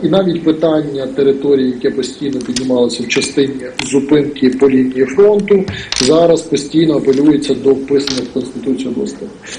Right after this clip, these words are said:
Е, тому виглядає як чергова спроба просто проговорити про щось без конкретної мети і без конкретних цілей. І ми з вами спостерігаємо навіть по меседжам, е, Трампа, які починали з того, що там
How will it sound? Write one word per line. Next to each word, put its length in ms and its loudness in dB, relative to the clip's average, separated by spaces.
Е, 720 4
тому 300 2
виглядає 1080 2
як 320 -4
чергова 520 0
спроба 420 -2
просто 360 0
проговорити 760 0
про 120 2
щось 500 -4
без 260 2
конкретної 680 0
мети 360 -2
і 40 0
без 160 -2
конкретних 600 -2
цілей. 220 -8
І 60 -4
ми 120 4
з 60 2
вами 260 4
спостерігаємо 680 0
навіть 320 0
по 300 6
меседжам, 680 -2
е, 20 -2
Трампа, 400 -2
які 240 -8
починали 520 -4
з 60 -8
того, 260 2
що 140 -6
там 180 -4